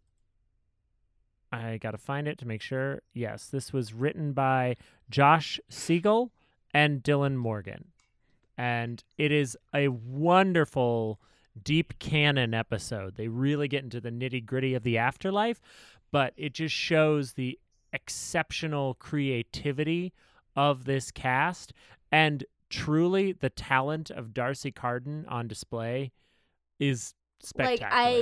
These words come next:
Speaker 1: It is such a
Speaker 2: I
Speaker 1: good
Speaker 2: do hope
Speaker 1: episode.
Speaker 2: next award season, this particular episode gets her, gets her some notice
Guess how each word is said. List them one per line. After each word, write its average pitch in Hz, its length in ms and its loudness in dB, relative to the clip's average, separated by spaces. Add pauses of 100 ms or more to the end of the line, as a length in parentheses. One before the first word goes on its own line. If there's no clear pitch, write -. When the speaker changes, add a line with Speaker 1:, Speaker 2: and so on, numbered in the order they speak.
Speaker 1:
It - 80 -4
is 120 100 -6
such - 240 -2
a 247 40 8
Speaker 2:
I 240 120 4
Speaker 1:
good 214 100 -4
Speaker 2:
do 254 180 -2
hope 233 200 2
Speaker 1:
episode. 226 80 -4
Speaker 2:
next 226 300 -4
award 202 320 -6
season, 208 440 -6
this 202 200 -10
particular 190 440 -10
episode 175 520 -10
gets - 220 -12
her, 202 380 -10 (220)
gets - 260 -8
her 190 160 -6
some 196 220 -10
notice 185 540 -10